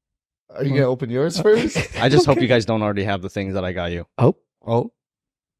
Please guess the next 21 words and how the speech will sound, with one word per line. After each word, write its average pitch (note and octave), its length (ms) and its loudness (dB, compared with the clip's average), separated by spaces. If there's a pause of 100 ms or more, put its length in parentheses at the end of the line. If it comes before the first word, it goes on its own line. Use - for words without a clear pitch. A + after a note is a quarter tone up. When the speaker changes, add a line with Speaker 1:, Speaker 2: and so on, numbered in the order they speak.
(960)
Speaker 2:
Let's G#2 100 0
Speaker 1:
Wait, C#3+ 80 2
I E3+ 140 2
Speaker 2:
see. - 40 4
Speaker 1:
know D#3 120 2
what C3 100 0
you B2+ 120 -4
got A2+ 200 -4
in. A2 240 -6 (160)
Speaker 2:
That's B2 220 0
a C3 60 6
little A2 380 6
Speaker 3:
Yeah, - 80 -14
you A#2+ 120 4
Speaker 2:
A - 20 6
S G#2 160 0
M G2+ 120 6
R G2+ 100 6
moment. G2+ 300 2 (1400)
Speaker 3:
Oh, G#2+ 320 -10
shit. - 340 -8